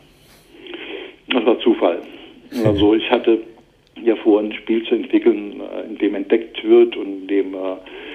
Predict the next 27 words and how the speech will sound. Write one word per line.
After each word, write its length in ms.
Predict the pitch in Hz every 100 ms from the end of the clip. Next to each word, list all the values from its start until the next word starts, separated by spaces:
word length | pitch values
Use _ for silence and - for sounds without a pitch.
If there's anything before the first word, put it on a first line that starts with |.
| - - - -
gesiedelt 520 | - - - 339 -
wird. 260 | 330 403 - - - - - - _
Und, 360 | - 107 107 - -
äh, 320 | - 104 - - _ _
am 120 | 107
Anfang 680 | 104 110 143 135 147 143 135
der 80 | 135
Entwicklung 540 | 127 - 131 - 127
war 100 | 120
das 140 | 113 113
ein, 220 | 127 120
ein, 240 | 117 113 117
ein 120 | 127
riesenkomplexes 840 | 110 139 143 123 117 120 117 - - -
Spiel, 420 | - 139 110 - - - - -
äh, 220 | - 117 107
was 100 | 110 -
wahrscheinlich, 380 | 113 117 117 113
wahrscheinlich, 480 | 117 113 120 120 117 -
äh, 160 | 147 127 -
sieben, 220 | 135 127
acht 140 | 113
Stunden 260 | - 151 139
gedauert 500 | 110 - 110 104 104
hätte 240 | 117 110
und 320 | 113 104 113 -
eine, 300 | 110 107